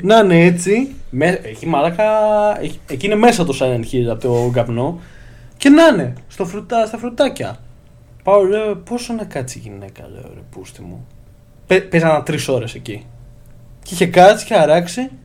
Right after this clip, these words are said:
με τη μάσκα. Πρώτο horror story αυτό. Δεύτερο horror story. Έχω πάει και έχω αράξει με καφεδιά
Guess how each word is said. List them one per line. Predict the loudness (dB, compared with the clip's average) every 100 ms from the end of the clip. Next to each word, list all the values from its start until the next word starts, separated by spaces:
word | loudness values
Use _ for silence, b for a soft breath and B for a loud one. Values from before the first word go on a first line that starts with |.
| -20 -14
με | -10
τη | 2
μάσκα. | 6 6 4 -8 -12 -16 -20 _ -20 _ -20 _ -20 -20 _ -20 -20 -20 -16
Πρώτο | -2 0 2
horror | 0 -2 -2
story | -4 -4
αυτό. | -6 -8 -8 B B B B B B -4
Δεύτερο | -2 -2 -4 -8
horror | -12 -16 -14
story. | -14 -14 -18 -20 -20 -20 -14
Έχω | -8 -6 -4
πάει | -4 2 2 2 -2
και |
έχω | -2 0
αράξει | 0 -2 -4
με |
καφεδιά | -4 -6 -6 -4 0 0 -2